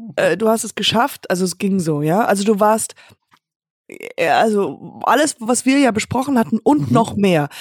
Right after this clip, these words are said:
Speaker 1: Worauf
Speaker 2: Ja.
Speaker 1: ich ganz stolz bin, ist, dass du, ähm, du hast Schach gespielt?
Speaker 2: Ja.
Speaker 1: Oder du
Speaker 2: In
Speaker 1: standest
Speaker 2: Washington.
Speaker 1: da?
Speaker 2: Nein, ich hab gespielt im, im, ähm, es ist, glaub ich, der, äh, Union Square Park oder was der Washington Square Park? Eins von beiden, ich verwechsel
Speaker 1: Ich
Speaker 2: die
Speaker 1: glaub
Speaker 2: immer.
Speaker 1: Washington, because
Speaker 2: Ja.
Speaker 1: Union Square ist sehr
Speaker 2: Ist
Speaker 1: viel mehr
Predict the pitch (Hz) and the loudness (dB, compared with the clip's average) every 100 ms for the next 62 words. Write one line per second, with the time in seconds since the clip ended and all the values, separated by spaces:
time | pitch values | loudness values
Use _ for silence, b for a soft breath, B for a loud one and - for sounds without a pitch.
0 | B 233 247 240 - 233 320 - - 240 | B 0 2 2 2 0 0 -2 0 2
1 | 269 - 269 262 247 - 233 - 220 214 | 0 0 0 0 -2 -2 -2 -2 0 2
2 | 202 - 185 185 - _ _ _ _ _ | 2 2 -2 -2 -10 _ _ _ _ _
3 | _ _ 208 208 196 - - - 214 220 | _ _ 0 2 2 -4 -4 0 0 0
4 | - - 294 392 - - _ _ 131 104 | -6 -4 -2 -2 -6 -16 _ _ 0 0
5 | - _ _ _ _ _ - 233 185 - | -6 _ _ _ _ _ 2 2 2 2
6 | 196 202 185 - 160 160 - b b b | 4 6 4 2 0 0 -4 b b b
7 | b 131 151 - 156 - - 147 208 - | b 0 2 0 -2 -2 2 2 2 2
8 | 135 131 120 131 123 120 107 - 117 110 | 2 2 0 0 0 0 -4 -2 2 4
9 | 110 107 104 - _ 123 127 - - 123 | 2 0 -4 -8 _ -4 -2 -4 -2 0
10 | 120 - 113 107 107 - - - 113 107 | 0 2 4 4 0 -6 -14 -10 -8 -6
11 | 104 98 101 110 - 104 139 143 107 - | -6 -8 -8 -8 -10 -2 2 2 0 -4
12 | - 101 98 - 117 117 110 - 107 107 | -2 -2 -2 -6 0 2 4 4 2 2
13 | 104 - 101 92 - 139 120 101 101 113 | -2 -4 -8 -6 -2 0 0 0 0 -2
14 | 131 - 262 - 233 240 247 196 196 185 | -2 0 -2 2 2 2 0 -2 -6 -6
15 | 180 190 - 226 233 196 - 208 208 202 | -6 -4 0 0 0 -4 0 0 2 -2
16 | - 196 - 185 | 0 -2 0 2